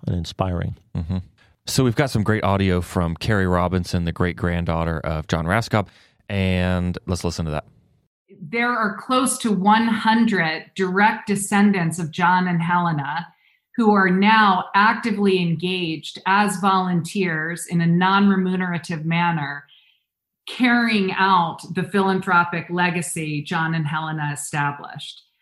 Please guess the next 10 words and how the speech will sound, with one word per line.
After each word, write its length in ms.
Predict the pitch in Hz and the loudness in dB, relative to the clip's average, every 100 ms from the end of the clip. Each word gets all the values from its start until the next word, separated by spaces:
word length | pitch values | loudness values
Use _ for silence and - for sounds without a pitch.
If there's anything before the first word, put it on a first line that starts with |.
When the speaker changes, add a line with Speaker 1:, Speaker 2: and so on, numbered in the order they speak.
| _ _ | _ _
Speaker 3:
It's 240 | 180 170 - | -8 -6 -4
had 380 | 208 202 185 170 | 2 4 2 0
a 140 | 175 - | -6 -4
profound 800 | 180 156 - 214 220 220 202 196 | -6 -6 -2 0 4 4 2 2
impact 440 | 196 202 185 180 | 0 2 2 2
of 80 | 165 | -4
evangelization 1080 | 175 165 175 180 185 170 151 170 170 - 165 | -4 0 0 0 -2 -4 -4 -4 -4 -4 -2
on 160 | 156 | -2
our 180 | 151 147 - | -4 -4 -4
family 480 | 185 185 156 151 | -2 -2 -2 -6